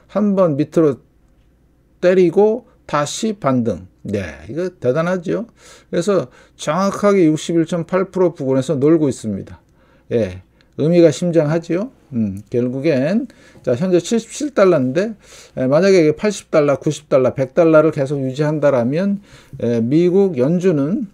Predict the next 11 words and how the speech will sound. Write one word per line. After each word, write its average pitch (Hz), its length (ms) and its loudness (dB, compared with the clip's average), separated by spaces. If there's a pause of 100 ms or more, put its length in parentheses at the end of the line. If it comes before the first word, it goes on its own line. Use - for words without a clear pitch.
(120)
예, 110 120 -2
완전히, 160 680 -2
예, 98 420 -8 (380)
예, 101 140 -4
닥쳤던 156 920 -2
게, 135 420 0
예, 104 140 -6
지붕 139 320 -6
쳐다보는, 131 680 -6
보는 139 220 -4
격이다. 113 460 -6